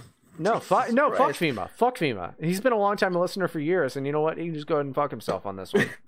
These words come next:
Speaker 1: So he's
Speaker 2: We're
Speaker 1: never
Speaker 2: moving
Speaker 1: given
Speaker 2: on, fellas.
Speaker 1: Yeah.
Speaker 2: We're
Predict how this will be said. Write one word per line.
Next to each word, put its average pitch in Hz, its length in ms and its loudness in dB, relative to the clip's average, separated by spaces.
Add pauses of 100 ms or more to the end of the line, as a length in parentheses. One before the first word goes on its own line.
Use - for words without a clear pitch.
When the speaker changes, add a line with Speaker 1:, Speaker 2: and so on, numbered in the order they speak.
(1600)
Speaker 1:
So 170 100 -6
he's 160 100 4
Speaker 2:
We're 202 100 10
Speaker 1:
never 294 100 6 (100)
Speaker 2:
moving 233 100 2
Speaker 1:
given 262 200 4
Speaker 2:
on, 180 300 6
fellas. 156 580 -4
Speaker 1:
Yeah. 175 240 4
Speaker 2:
We're 208 160 6